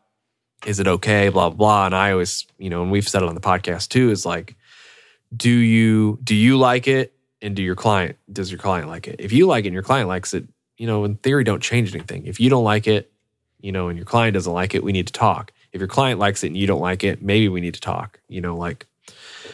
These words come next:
but if you like it and they like it, then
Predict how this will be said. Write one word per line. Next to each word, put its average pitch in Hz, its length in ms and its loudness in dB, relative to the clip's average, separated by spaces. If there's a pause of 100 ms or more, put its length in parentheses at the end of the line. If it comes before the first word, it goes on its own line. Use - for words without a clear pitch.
(600)
but 131 160 0
if 113 200 -2
you 127 240 4
like 113 280 4
it 135 60 2
and 98 180 -4
they 120 160 4
like 98 300 2
it, 120 240 2 (180)
then 127 520 0